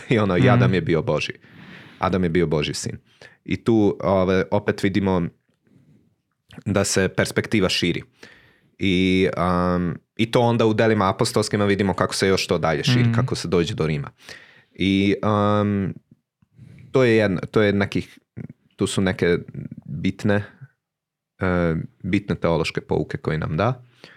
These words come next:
Speaker 1: Ovaj, razmišljam šta su još neke teme koje su, šta, šta tebi padne na pamet kad razmišljaš o tome?
Speaker 2: Hmm, nisam puno razmišljao, znaš, ono, ovaj, pripremajući se za danas. Ja mislim da jeste to,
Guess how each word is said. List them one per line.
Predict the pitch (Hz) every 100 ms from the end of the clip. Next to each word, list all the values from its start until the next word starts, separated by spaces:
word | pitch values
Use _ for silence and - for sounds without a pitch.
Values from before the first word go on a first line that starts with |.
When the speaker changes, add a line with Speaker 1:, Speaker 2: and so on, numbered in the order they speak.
| _ _ _ -
Speaker 1:
Ovaj, | 98 95 98 98 98 101
razmišljam | 104 117 - 113
šta | - 101
su | -
još | 92 -
neke | 85 -
teme | - 82 78
koje | - 78
su, | - - - _ _ _ _ -
šta, | - 143 143
šta | - 147
tebi | 139 120 -
padne | 80 71
na | -
pamet | - 80 -
kad | -
razmišljaš | 85 - - -
o | -
tome? | - - _ _ - - - - - - - - - - - - - - - - - - - 143
Speaker 2:
Hmm, | 185 170 113 - - - - - -
nisam | 127 139 180
puno | - 147 110
razmišljao, | 104 98 104 - 117
znaš, | 101 104 101 110
ono, | 107 107 117 110 107 120 147 -
ovaj, | - 110 107 110 110 - _
pripremajući | - 107 - 113 113 107
se | - - 107
za | 107 104
danas. | 110 107 107 -
Ja | 139
mislim | 156 -
da | 139
jeste | 131 147 156 -
to, | - 135 110